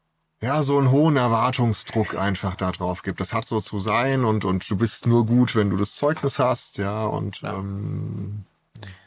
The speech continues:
Speaker 2: Ja, und die, und junge Menschen wollen dann ja auch natürlich entsprechen und,
Speaker 1: Ja.
Speaker 2: und, äh, wir übertragen natürlich ja dann auch diese Ideen, also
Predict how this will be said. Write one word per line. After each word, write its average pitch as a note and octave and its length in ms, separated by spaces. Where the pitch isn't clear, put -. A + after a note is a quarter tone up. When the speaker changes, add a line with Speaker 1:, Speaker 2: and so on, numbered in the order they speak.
Speaker 2:
Ja, B2+ 120
und B2 100
die, A2 500
und A2 320
junge A2+ 180
Menschen A2+ 440
wollen A2+ 260
dann G#2+ 180
ja G2+ 140
auch G2+ 180
natürlich G#2+ 600
entsprechen G#2 800
und, F#2+ 420
Speaker 1:
Ja. G#2 220
Speaker 2:
und, A2 400
äh, B1 420
wir F#2 280
übertragen A2 560
natürlich G#2+ 420
ja A2+ 80
dann G#2 200
auch G#2+ 220
diese G#2 360
Ideen, G2+ 720
also G#2+ 420